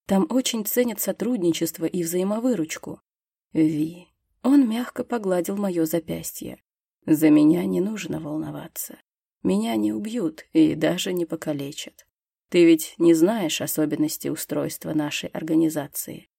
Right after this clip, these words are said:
и совершенно не представляешь уровень влиятельности и возможностей ее шефов. Да тебе и не нужно этого знать. Просто поверь, помощь нужна не мне,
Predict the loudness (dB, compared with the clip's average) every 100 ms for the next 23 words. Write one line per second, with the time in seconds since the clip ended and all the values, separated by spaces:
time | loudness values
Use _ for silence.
0 | _ 0 2 0 -4 -4 -2 0 0 -2
1 | -6 -6 -6 -4 -6 -4 -4 -4 -6 -8
2 | -4 0 0 0 -2 -2 0 0 -2 -4
3 | -8 -10 -12 -10 -8 -4 -2 -2 0 0
4 | 0 -4 -6 -8 -6 -4 -4 -4 -6 -8
5 | -12 -14 -20 _ _ _ _ 2 4 4
6 | 2 -2 0 0 0 0 4 4 2 -2
7 | -6 -4 -6 -6 -6 -4 0 -2 -4 -18
8 | _ _ _ 0 2 2 -2 -6 -4 -4
9 | -4 -10 -14 _ _ 2 4 4 -2 0
10 | 0 2 2 4 6 8 6 2 -4